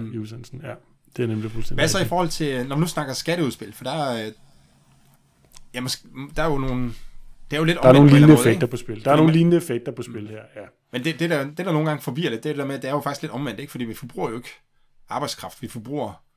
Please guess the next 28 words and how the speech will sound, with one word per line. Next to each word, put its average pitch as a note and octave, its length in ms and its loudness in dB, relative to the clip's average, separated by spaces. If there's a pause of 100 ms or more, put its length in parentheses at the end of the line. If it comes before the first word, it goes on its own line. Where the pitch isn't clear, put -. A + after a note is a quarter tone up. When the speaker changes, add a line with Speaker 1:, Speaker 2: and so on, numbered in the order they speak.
(140)
Speaker 1:
fritid. - 300 -8 (800)
Speaker 2:
Yes. - 360 -12 (380)
Speaker 1:
Øh, G#2 300 -8
så, B2+ 200 -10
så, A#2 280 -4 (680)
så - 140 -14
tingene D#3+ 280 -6
bliver D3+ 160 -2
en C3 60 -6
lille D#3 160 -4
smule, C3+ 400 -6
øh, F#2+ 240 -12 (260)
omvendt B2 280 -8
i - 20 -16
forhold B2 260 -8
til, B2+ 240 -12
og - 180 -4
plus - 280 2
at, - 460 -6 (2000)
at A#2 160 -8
det, D3+ 100 0
vi C#3+ 40 -2
sælger, D#3+ 280 0
det - 80 -6
er C#3+ 80 0
jo C#3 60 -2
en A#2+ 60 -4
direkte, A#2 580 -2